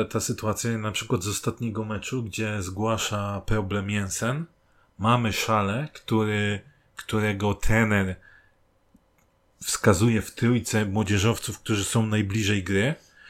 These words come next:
Trochę byłem zdziwiony, że nie Kolanko, ale jest Szala. Po czym woli bawić się z przestawianiem Sekulicza na lewe wahadło, Dadoka na prawe wahadło i tak dalej. I,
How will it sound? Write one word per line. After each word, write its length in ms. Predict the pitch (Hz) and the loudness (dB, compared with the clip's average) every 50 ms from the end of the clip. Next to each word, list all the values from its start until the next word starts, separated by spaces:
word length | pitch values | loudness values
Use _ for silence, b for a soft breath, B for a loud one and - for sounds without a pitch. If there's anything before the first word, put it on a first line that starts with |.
| B B B | B B B
Trochę 240 | - - 98 104 110 | -4 -2 0 2 2
byłem 220 | 98 113 110 104 95 | 2 0 0 0 -2
zdziwiony, 460 | 90 95 104 104 113 117 110 101 95 | -4 -6 -4 -4 -4 -4 -2 -4 -6
że 120 | 92 101 | -6 -6
nie 140 | 101 101 95 | -8 -8 -10
Kolanko, 680 | - - 92 98 101 104 101 - - 95 95 98 92 92 90 | -10 -8 -8 -8 -8 -8 -8 -6 -4 -4 -2 -2 -4 -4 -4
ale 200 | 95 95 101 104 | -4 -4 -2 -2
jest 200 | 104 98 - - | -2 -2 -2 -2
Szala. 420 | - - 95 92 95 117 147 - b b b b b b b b b b _ _ _ _ _ _ _ _ _ _ _ _ _ | -4 -2 -2 -2 -2 -2 -4 -4 b b b b b b b b b b _ _ _ _ _ _ _ _ _ _ _ _ _
Po 120 | - 107 | -4 -2
czym 380 | - - - 117 107 107 104 95 | -2 -2 -2 -2 -2 -4 -6 -4
woli 680 | 95 113 113 107 110 110 107 107 107 101 107 - - - _ | 0 0 0 2 2 0 0 0 0 -2 -4 -6 -12 -16 _
bawić 440 | 120 101 110 113 107 101 104 95 - | -6 -2 0 0 0 0 -4 -6 -8
się 280 | - - 110 107 104 98 | -8 -6 -6 -6 -6 -6
z 80 | - | -8
przestawianiem 720 | - - 104 - - - 107 95 101 101 98 107 107 98 - | -10 -8 -8 -6 -4 -4 -4 -4 -4 -6 -6 -6 -8 -6 -6
Sekulicza 560 | - - - - 113 104 107 101 - 104 98 | -6 -6 -8 -8 -10 -8 -8 -6 -6 -6 -6
na 160 | 98 104 101 | -4 -4 -4
lewe 380 | 101 104 104 101 90 104 104 92 | -4 -4 -4 -2 -2 -2 -2 0
wahadło, 720 | - 104 98 - - 110 107 95 101 104 107 104 101 95 B B B B B B B B B _ - | -2 -4 -6 -4 -4 -4 -4 -4 -4 -4 -4 -4 -6 -8 B B B B B B B B B _ -2
Dadoka 460 | - 107 95 90 107 - - 110 107 | -2 0 0 0 -2 -2 -2 -4 -4
na 160 | 98 101 98 | -4 -4 -4
prawe 420 | - - 110 110 107 92 107 101 95 | -4 -2 -2 -2 -2 -2 -4 -4 -2
wahadło 540 | 104 107 90 104 110 110 95 95 104 101 | -2 -4 -2 -4 -4 -6 -6 -6 -8 -8
i 80 | 101 98 | -8 -8
tak 240 | - - 98 92 87 | -8 -8 -8 -6 -4
dalej. 440 | 104 101 101 101 104 104 104 104 B B B B B B B B B B _ _ _ _ _ _ _ _ _ _ _ _ - - | -2 -2 -2 -2 -4 -6 -8 -10 B B B B B B B B B B _ _ _ _ _ _ _ _ _ _ _ _ -6 0
I, 400 | 113 110 110 117 110 120 113 | 2 2 2 2 0 -4 -10